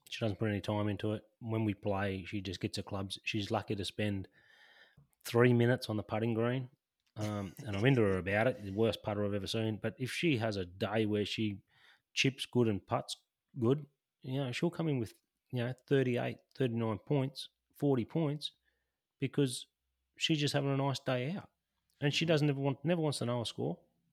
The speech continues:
Speaker 2: She's
Speaker 1: Doesn't wanna
Speaker 2: relaxed.
Speaker 1: know a score at the halfway mark. Only wants to sign the card at the end. Doesn't really care. It'll be what
Speaker 2: Yeah.
Speaker 1: it'll be. And you know what? I really wished I had some of that in me when I'm playing.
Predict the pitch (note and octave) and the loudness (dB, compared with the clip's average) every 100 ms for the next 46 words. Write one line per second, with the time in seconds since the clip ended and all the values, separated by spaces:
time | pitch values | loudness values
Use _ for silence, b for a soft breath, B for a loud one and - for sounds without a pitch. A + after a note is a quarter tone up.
0 | _ _ _ _ - A#2+ D3+ C#3+ C#3+ C3+ | _ _ _ _ -8 2 4 6 6 6
1 | C3+ C3 - C3+ B2 A2+ C3 B2 C3 C3 | 4 2 2 0 0 0 0 0 -2 0
2 | B2+ B2+ B2 _ _ _ _ _ _ C#3 | -2 -4 -8 _ _ _ _ _ _ 0
3 | C3+ B2+ A#2+ A#2 B2+ A#2+ G#2+ - A#2+ A2+ | 2 2 0 -2 0 0 0 -2 -4 -4
4 | A2+ A2+ A#2 A2+ _ E3 C#3 A#2 A2+ A2 | -4 -2 -2 -4 _ -2 0 0 -2 -4
5 | G2 A2 A2 A2 b b b b A#2 A2 | -4 -2 -4 -4 b b b b -4 0
6 | B2 A2+ A2 G#2+ G#2 G#2 G#2+ G#2+ A2+ G2+ | 2 4 2 2 0 0 -2 -2 -4 -8
7 | _ b b b - B2+ A2+ A#2+ F#2+ A#2 | _ b b b -6 -2 2 0 0 0
8 | A#2+ A#2 G#2 A2+ A2 G#2+ G2+ G#2+ - G#2+ | 2 2 2 0 0 -2 -2 -2 -2 -2
9 | F#2 G#2 A2 F#2 G#2+ G2+ G#2+ B2+ C#3+ C#3+ | -2 -2 -2 -4 -4 -2 0 0 0 -4
10 | - _ _ _ A2 A2 G#2 B2+ C#3 D3+ | -8 _ _ _ -6 -4 -2 -2 0 -2
11 | D3+ | -4